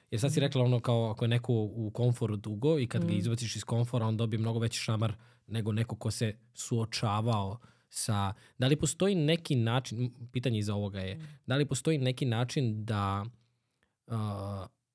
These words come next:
Speaker 1: istreniramo stres, da ne mora da nam se desi neka katastrofalna situacija iz koje ćemo mi da izađemo jači, nego da postepeno mi vežbamo sami sebe da se sa... Za mene u mom slučaju je bilo to stvarno tuširanje hladnom vodom, to je
Speaker 2: Mhm.
Speaker 1: nešto,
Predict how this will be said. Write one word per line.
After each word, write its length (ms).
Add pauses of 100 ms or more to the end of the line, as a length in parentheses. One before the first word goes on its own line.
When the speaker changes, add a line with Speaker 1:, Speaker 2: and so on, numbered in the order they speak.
(100)
Speaker 1:
istreniramo 800
stres, 380
da 140
ne 220
mora 220
da 100
nam 120
se 140
desi 340
neka 260
katastrofalna 760
situacija 520
iz 100
koje 180
ćemo 180
mi 180
da 60
izađemo 380
jači, 400 (320)
nego 360
da 220
postepeno 800
mi 280
vežbamo 460
sami 320
sebe 380 (500)
da 160
se 160
sa... 220 (240)
Za 280
mene 300
u 100
mom 260
slučaju 240
je 40
bilo 160
to 180
stvarno 220
tuširanje 360
hladnom 340
vodom, 260
to 300
je 60
Speaker 2:
Mhm. 40
Speaker 1:
nešto, 280